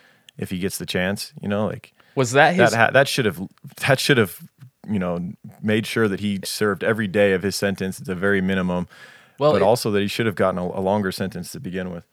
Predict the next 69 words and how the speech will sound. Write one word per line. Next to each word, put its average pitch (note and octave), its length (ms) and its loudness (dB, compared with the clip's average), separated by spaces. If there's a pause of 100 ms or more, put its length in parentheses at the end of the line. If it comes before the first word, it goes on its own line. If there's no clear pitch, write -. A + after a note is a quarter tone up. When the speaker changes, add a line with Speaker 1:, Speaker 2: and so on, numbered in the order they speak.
Speaker 2:
Right. B2+ 260 2
It B2+ 100 -6
just F3+ 180 -10
occurred A#2 300 -2
to G#2+ 80 -4
me, F#2+ 100 -4
was F2+ 240 -8
that C3 240 6
his C#3+ 320 -2 (240)
sick - 360 -2
reason A#2+ 360 -2
for A#2+ 120 -4
cutting A#2+ 300 2
off A#2 180 0
her, A2+ 320 -2
her A2 220 -2
hands, G#2 400 -6
her A2+ 140 -2
arms? G2 380 -4 (480)
Because A2 320 -2
she A#2 160 -4
had G#2+ 140 0
robbed G#2+ 280 4
him? C3 260 -6 (180)
Was G2+ 140 -8
that A2 180 2
supposed A2+ 300 -2
to A2 60 -8
be, A#2 120 2
like, G#2+ 160 4
some A2+ 180 -2
type A2 220 4
of F#2+ 140 -6
message? A2 360 -4
You A#2 60 -10
know A2+ 120 0
how A2 120 2
they G#2+ 60 0
used G2+ 100 -6
to G2+ 80 -4
do A2+ 160 -2
that A2 240 2
back A2 220 0 (480)
old F#2+ 200 -4
school, - 160 -4
like, G2+ 120 0
medieval A2 340 -2
times, A#2+ 400 -2
you A#2 60 -6
know? A2+ 260 -2 (320)
You F#2 60 -14
get G#2+ 160 0
caught A2 200 6
stealing, A2+ 300 0
Speaker 1:
I B2+ 40 10
Speaker 2:
you - 40 10
Speaker 1:
don't, B2 120 6
Speaker 2:
lose G#2+ 120 -2
a G#2+ 80 4
Speaker 1:
I C3 60 6
don't B2+ 80 2
Speaker 2:
hand. A#2 100 2
Speaker 1:
buy G2+ 140 6
that F#2 120 -4
she G#2+ 200 -4
robbed G2 320 2
him F2+ 160 -4
at E2+ 60 -4
all. F2 220 0